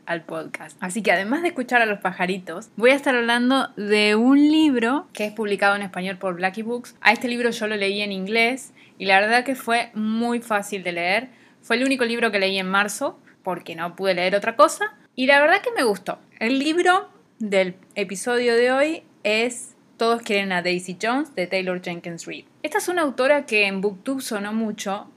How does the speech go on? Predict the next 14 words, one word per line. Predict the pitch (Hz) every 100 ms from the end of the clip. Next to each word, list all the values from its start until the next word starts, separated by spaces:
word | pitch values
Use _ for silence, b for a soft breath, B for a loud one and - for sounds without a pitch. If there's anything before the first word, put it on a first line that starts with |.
| _
porque | 196 185 202
ella | 214 226
escribió | 247 - 214 214
un | 208
libro | 214 220 220 226
que | 202
se | 196
llama | 175 196 196 202
Los | 190 170
siete | 202 190 208
maridos | 202 175 170 190 196 208 202
de | 175 175
Evelyn | 180 175 170 170
Hugo. | 165 156 190 285